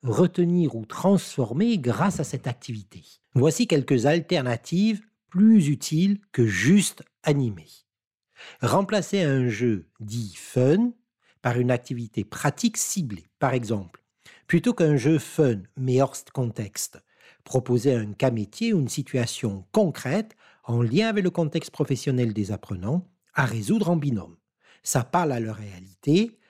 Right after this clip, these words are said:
ça crée du lien et ça ancre l'apprentissage. Deux, oser le silence.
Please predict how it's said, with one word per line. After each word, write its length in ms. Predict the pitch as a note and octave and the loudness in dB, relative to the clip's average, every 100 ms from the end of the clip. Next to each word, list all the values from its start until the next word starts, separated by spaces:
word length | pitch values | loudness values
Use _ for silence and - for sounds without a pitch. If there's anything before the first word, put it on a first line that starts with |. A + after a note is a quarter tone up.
| _ | _
ça 220 | - - | -10 -8
crée 240 | G#2 - C#3+ | -6 -2 -2
du 160 | G#2 F2+ E2+ | -2 -10 -2
lien 320 | B2+ F#3 A3 - _ _ | 2 2 -2 -10 _ _
et 100 | C3+ | -6
ça 340 | - A2+ A#2 | -2 0 2
ancre 340 | E3+ G#3+ - F3+ | 2 0 -2 -2
l'apprentissage. 920 | F#3+ - F3 C#3+ - - - - - _ _ _ B2+ | -2 -2 -4 -4 -8 -12 -18 -20 -20 _ _ _ -14
Deux, 520 | A2+ F#3 F#3+ G2 - _ _ _ _ _ | -8 -2 -2 -2 -8 _ _ _ _ _
oser 400 | G#3 A3+ F#3+ A#3 | 4 4 4 2
le 140 | G#3+ D#3 | 2 0
silence. 720 | - D3+ A2+ F#2 - - - | 0 0 0 -4 -14 -20 -20